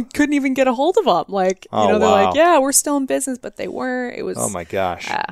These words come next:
Speaker 1: not a
Speaker 2: Wow.
Speaker 1: good situation.
Speaker 2: Okay, so you're doing that, and then how did you come up with this idea to go on an expedition, and why the expedition around the world?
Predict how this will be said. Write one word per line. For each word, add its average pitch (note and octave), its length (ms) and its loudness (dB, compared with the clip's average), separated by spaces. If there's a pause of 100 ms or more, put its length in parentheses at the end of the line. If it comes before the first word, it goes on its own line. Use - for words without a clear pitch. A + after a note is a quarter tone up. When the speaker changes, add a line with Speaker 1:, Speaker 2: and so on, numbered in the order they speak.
(140)
Speaker 1:
not F#3 220 -4
a F#3 40 -2
Speaker 2:
Wow. G#2 260 4
Speaker 1:
good - 80 -6
situation. C#2+ 500 -10
Speaker 2:
Okay, A#2+ 420 2
so - 160 -2
you're B2 180 2
doing C3+ 300 2
that, F#2+ 320 0 (160)
and A2 160 -8
then A2 480 -4 (200)
how B2 200 0
did A#2 120 -2
you A2 40 -6
come A2+ 140 -8
up G#2+ 100 -2
with - 80 -16
this G#2 140 -8
idea G2+ 240 -4
to G2 80 -6
go G2+ 80 -6
on G2+ 80 -6
an F#2+ 40 -8
expedition, F#2+ 580 -10
and F#2 180 -12
why G#2 340 2
the G#2+ 160 -4
expedition G2 480 -8
around F#2 140 -10
the F2 80 -14
world? F2 400 -10